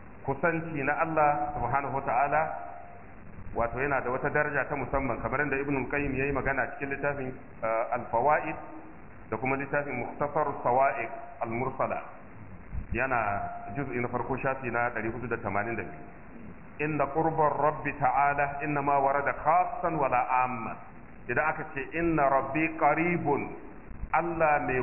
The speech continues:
kusanta ne, to, wannan bai shafi kowa ba. Idan aka ce Allah mai kusanta ne, to, kusanta ne na zaki, ya kusanci masu bautansa ne kawai. Sai dai idan ana maganar ilimi,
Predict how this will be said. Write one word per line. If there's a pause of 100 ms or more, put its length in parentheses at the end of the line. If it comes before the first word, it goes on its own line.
(140)
kusanta
ne,
to,
wannan
bai
shafi
kowa
ba. (880)
Idan
aka
ce
Allah
mai
kusanta
ne, (560)
to,
kusanta
ne
na
zaki,
ya
kusanci
masu
bautansa
ne
kawai. (1120)
Sai
dai
idan
ana
maganar
ilimi,